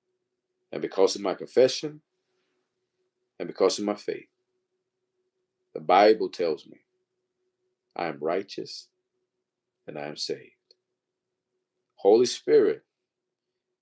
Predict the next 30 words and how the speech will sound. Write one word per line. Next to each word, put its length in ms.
that 180
now 200
qualifies 840
me 260
to 100
be 140
your 180
temple. 440
Come 260
live 180
inside 500
of 140
me. 180
Do 200
all 400
the 120
things 720
that 100
the 80
Bible 360
said 340
you 140
would 200
do. 160
Lead 260
me 220
into 220
truth. 340
Heal 400
me. 300